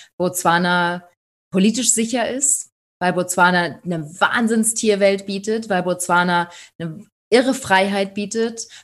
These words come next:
weil Botswana eine ganz, ganz große Breite an unterschiedlichen, ähm,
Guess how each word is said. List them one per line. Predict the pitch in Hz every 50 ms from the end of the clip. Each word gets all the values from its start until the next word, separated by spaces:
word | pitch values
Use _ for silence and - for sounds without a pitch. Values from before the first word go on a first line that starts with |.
| _ -
weil | 170 185 -
Botswana | 185 185 185 - - 180 175 180 180 185 185 185 180 175 180 - - _ _ -
eine | 180 180 175 170 156
ganz, | - 190 190 226 254 - -
ganz | 226 214 214 202 - -
große | - 165 180 208 226 247 247 - 240 208
Breite | 180 - 190 165 175 180 190 202 196 196 196 185
an | - 156 165 170 170 170 170 -
unterschiedlichen, | - - 185 180 196 185 - - 190 - 185 185 - - 185 170 170 165 165 165 165 - _ _ _ - - _ _ _ _ _ _ _ -
ähm, | 160 165 165 160 160 165 165 156